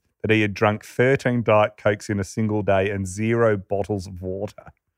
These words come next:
right? Daley told a journalist in twenty sixteen that he hates drinking water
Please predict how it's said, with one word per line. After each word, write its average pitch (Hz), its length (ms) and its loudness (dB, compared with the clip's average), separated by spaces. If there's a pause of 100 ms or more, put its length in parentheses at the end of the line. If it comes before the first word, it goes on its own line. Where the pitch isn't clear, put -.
(300)
right? 95 320 0 (600)
Daley 151 340 8
told 135 320 4
a 110 120 0
journalist 110 760 2
in 104 100 0
twenty 113 240 2
sixteen 104 380 -2
that 107 100 0
he 107 160 -2 (140)
hates 135 280 2
drinking 127 520 0
water 110 560 0